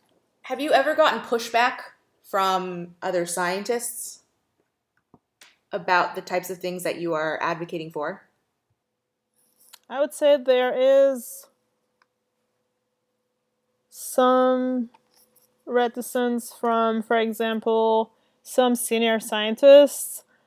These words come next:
Speaker 2: and maybe some universities who don't like having their information public, although we did,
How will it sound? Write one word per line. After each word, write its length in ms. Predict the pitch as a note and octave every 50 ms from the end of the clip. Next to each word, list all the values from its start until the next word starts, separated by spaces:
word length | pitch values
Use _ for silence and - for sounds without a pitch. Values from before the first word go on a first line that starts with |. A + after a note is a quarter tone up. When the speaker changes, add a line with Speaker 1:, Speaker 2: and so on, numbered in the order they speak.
| _ _ _ _ _ _ _
Speaker 2:
and 440 | B3+ B3 B3 A#3+ A#3+ A#3+ A#3 A#3 A#3
maybe 300 | A#3 A#3 A#3 A3+ A3+ A#3
some 260 | A#3 - B3+ B3 A#3+
universities 920 | A#3+ A#3 A3+ G#3+ G#3+ G#3 G#3 G#3+ - B3 A#3+ A#3+ A#3+ A#3+ B3 B3+ A3+ -
who 320 | G3 G3 A#3+ A#3+ A#3+ A#3 A#3
don't 280 | G3+ A#3 A3+ A3+ G#3+
like 300 | G#3+ G#3 G#3 G#3 G#3 -
having 500 | - A3+ A3 G#3 G#3+ G#3+ A3 A3 A3 G#3
their 480 | G#3 G#3 G3+ G3+ G3+ G3+ G3+ G3+ G3 G#3+
information 640 | A3 G#3 - A3+ G#3+ G#3 G3+ G#3+ - - A3+ G#3+
public, 500 | - - G3+ G3 G3 A3+ A#3 A#3 A#3 -
although 340 | G3+ G#3 G#3+ G#3 A3 A3 A3
we 120 | A3 A#3+
did, 240 | G#3+ B3 A#3+ A#3+ A3+